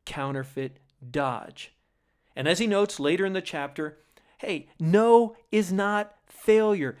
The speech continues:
Used strategically, it actually opens the path forward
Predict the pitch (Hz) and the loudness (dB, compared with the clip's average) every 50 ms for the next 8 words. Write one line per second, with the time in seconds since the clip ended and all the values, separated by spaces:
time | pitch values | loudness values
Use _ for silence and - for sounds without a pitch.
0 | _ _ - 151 151 196 247 277 294 302 294 - - 220 220 180 - - 240 254 | _ _ -14 -6 -4 -2 0 2 2 0 0 -2 -6 -8 -10 -10 -10 -10 -8 -6
1 | 285 302 302 294 - 160 147 - - - - - 160 165 165 _ _ _ _ _ | -4 -4 -4 -4 -4 -8 -8 -8 -12 -14 -12 -10 -10 -12 -12 _ _ _ _ _
2 | _ _ _ _ _ _ _ - 165 156 - - 202 262 302 277 - - - 135 | _ _ _ _ _ _ _ -6 -6 -6 -6 -6 -6 -4 -4 -6 -6 -8 -8 -6
3 | 127 135 139 151 - - _ _ - - 175 190 196 - - 214 208 208 - - | -4 -2 -2 -4 -4 -8 _ _ 0 2 2 2 2 0 0 -2 -2 -2 -4 -2
4 | 220 208 - - 156 151 147 147 151 151 - - - - - - - 226 220 180 | -2 -2 0 0 -2 0 0 -2 -2 -4 -6 -14 -20 -20 -4 2 2 4 4 4
5 | 139 127 127 131 143 - | 0 -2 -2 -4 -4 -6